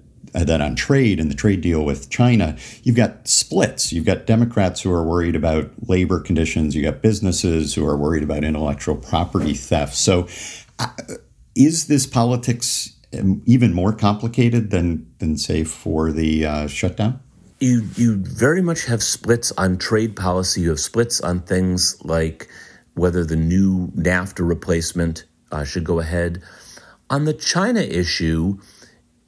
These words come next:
Speaker 2: you have, al-, it seems, almost universal concern in Congress about Chinese practices. And the, so then the, the split can be on,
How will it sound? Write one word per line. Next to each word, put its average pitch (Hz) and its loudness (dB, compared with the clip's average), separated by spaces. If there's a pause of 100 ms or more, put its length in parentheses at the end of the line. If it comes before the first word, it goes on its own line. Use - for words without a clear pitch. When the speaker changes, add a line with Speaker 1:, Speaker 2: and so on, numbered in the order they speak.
(120)
Speaker 2:
you 123 2
have, 117 -2 (260)
al-, 117 -4
it 107 0
seems, 117 2
almost 107 -2
universal 139 0
concern 101 0
in 85 0
Congress 85 -2 (420)
about 98 0 (280)
Chinese 92 0
practices. - -6 (440)
And 76 -4 (240)
the, - -6
so 92 -2 (180)
then 113 2
the, 123 0
the 98 0
split - -2
can 98 0
be 95 2 (100)
on, 90 -2